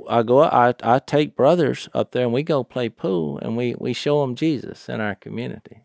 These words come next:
And I was like, "This is the craziest thing I've <laughs> ever heard of."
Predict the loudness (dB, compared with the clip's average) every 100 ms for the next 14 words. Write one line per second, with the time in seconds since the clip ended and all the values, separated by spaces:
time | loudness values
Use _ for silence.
0 | -18 -10 -10 -6 -6 -8 -10 _ _ -20
1 | -20 _ _ -10 -8 -6 -8 -6 -6 -4
2 | -4 -4 0 2 4 6 4 4 0 2
3 | 4 6 4 4 -4 -8 -14 -14